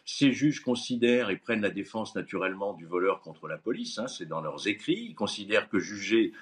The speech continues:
c'est un acte politique, il faut donc faire entrer la politique dans le prétoire. Ce sont des juges qui publient pendant les, les manifestations, euh, contre les retraites, un guide du manifestant pour savoir comment éviter, comment se comporter devant la police, qui ont donc un parti pris.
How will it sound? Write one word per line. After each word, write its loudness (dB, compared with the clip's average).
c'est 0
un 4
acte 4
politique, 2
il -12
faut -2
donc 2
faire 4
entrer 2
la 4
politique 0
dans 2
le 2
prétoire. 2
Ce 0
sont 4
des 6
juges 2
qui -2
publient 2
pendant 2
les, 6
les 2
manifestations, 0
euh, 2
contre 0
les 6
retraites, 4
un 2
guide 0
du -6
manifestant 0
pour -10
savoir 0
comment 2
éviter, -2
comment -4
se -8
comporter -2
devant 0
la -2
police, 2
qui -2
ont 4
donc 2
un 4
parti 0
pris. 2